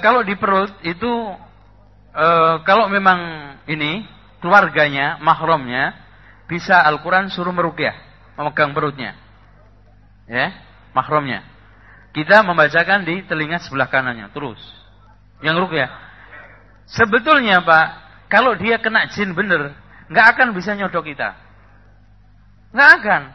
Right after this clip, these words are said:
Nggak akan. Itu kalau ditekan, itu semakin mem-, apa namanya?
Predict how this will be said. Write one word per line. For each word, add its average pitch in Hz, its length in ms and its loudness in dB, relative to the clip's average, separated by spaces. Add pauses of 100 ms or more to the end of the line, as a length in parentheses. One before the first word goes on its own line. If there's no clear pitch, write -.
(1700)
Nggak 240 240 4
akan. 170 180 0 (1160)
Itu 220 300 -8
kalau 208 360 2
ditekan, 185 720 0
itu 214 200 -8
semakin 208 520 -2
mem-, 202 280 -10
apa 175 240 2
namanya? 185 480 -2